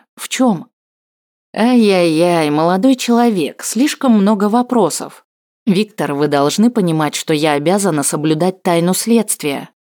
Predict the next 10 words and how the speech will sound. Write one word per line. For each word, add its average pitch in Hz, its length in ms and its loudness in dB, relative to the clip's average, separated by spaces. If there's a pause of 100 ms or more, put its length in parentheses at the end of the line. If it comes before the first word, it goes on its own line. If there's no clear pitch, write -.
(100)
а 151 180 0
вы, 247 360 -2
как 165 180 -2
законопослушный 185 960 0
гражданин, 190 720 0 (180)
должны 147 540 -2
оказывать 240 520 -2
мне 170 160 0
всяческое 175 680 -2
содействие. 208 840 0